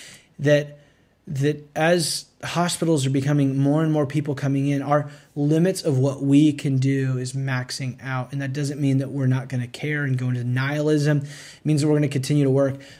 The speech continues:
but we need to have our ultimate hope set beyond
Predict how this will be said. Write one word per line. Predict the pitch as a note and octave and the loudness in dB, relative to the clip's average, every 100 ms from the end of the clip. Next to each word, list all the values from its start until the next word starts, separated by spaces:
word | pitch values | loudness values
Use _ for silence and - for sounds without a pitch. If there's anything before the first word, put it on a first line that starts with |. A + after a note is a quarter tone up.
| - | -4
but | D3 | 0
we | D3 D3+ | 2 4
need | D3 D3+ | 4 4
to | E3 | 2
have | - C#3+ C#3 | 0 -2 0
our | C3+ C3+ C3+ - | -2 -2 -6 -2
ultimate | D#3+ - D3+ D3+ - | 0 0 0 -2 -4
hope | - C#3+ C#3 - | -4 -2 -2 -2
set | - C3+ B2+ - _ _ - C#3 | -2 -2 -2 -10 _ _ -12 -2
beyond | C#3 C#3 C#3 C#3 C3 B2 B2+ | 2 2 2 2 2 0 -4